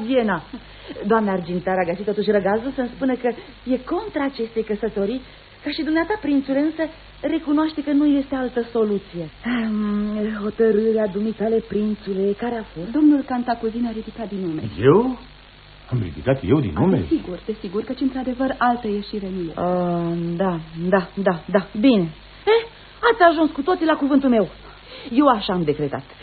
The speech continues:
Speaker 1: că trebuie să se facă o căsătorie. Cu cine? Cu un bărbat. Fără să știe despre cine e vorba, bunica de la adâncat are să se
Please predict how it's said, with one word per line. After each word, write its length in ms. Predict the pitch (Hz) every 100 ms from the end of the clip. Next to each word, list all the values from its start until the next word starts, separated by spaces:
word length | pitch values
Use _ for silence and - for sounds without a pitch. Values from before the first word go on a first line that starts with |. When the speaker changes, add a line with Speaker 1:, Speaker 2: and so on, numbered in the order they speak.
| -
Speaker 1:
că 140 | - 226
trebuie 460 | 180 190 208 240
să 80 | 202 170
se 80 | 156
facă 260 | 202 196
o 20 |
căsătorie. 600 | 175 160 156 156 139 117 92 - - - - -
Cu 100 | 226
cine? 540 | - 233 233 285 349 - - - -
Cu 100 | 233
un 100 | 233
bărbat. 360 | 196 190 180 - - - - - - -
Fără 220 | 247 247 233
să 60 |
știe 260 | 220 - 190
despre 280 | 160 - 160
cine 220 | 175 180
e 40 |
vorba, 360 | 156 196 208 190
bunica 260 | 175 202 190
de 80 | 180
la 80 | 185
adâncat 440 | 175 196 180 190
are 180 | 190 180
să 80 |
se 60 | 165